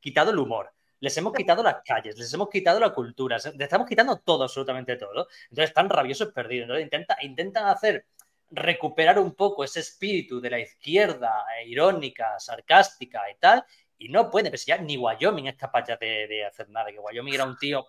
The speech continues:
relativamente gracioso antes, estoy hablando de la época del caiga quien caiga, eh, pero ahora no, es imposible, no hace ni puta gracia, porque es que, claro, si no puedes ofender a nadie, ningún colectivo, no puedes,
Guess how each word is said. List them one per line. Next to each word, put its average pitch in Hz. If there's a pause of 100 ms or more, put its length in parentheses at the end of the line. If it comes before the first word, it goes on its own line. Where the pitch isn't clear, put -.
relativamente 143
gracioso 143 (380)
antes, 151
estoy -
hablando 135
de 135
la 131
época 131
del 127
caiga 135
quien 123
caiga, 135 (560)
eh, 131
pero 113
ahora 135
no, 160
es 135
imposible, 165
no 247
hace 147
ni 151
puta 196
gracia, 190
porque 123
es 120
que, - (280)
claro, 202
si 123
no 127
puedes 151
ofender 156
a 147
nadie, 196
ningún 135
colectivo, 165
no 127
puedes, 135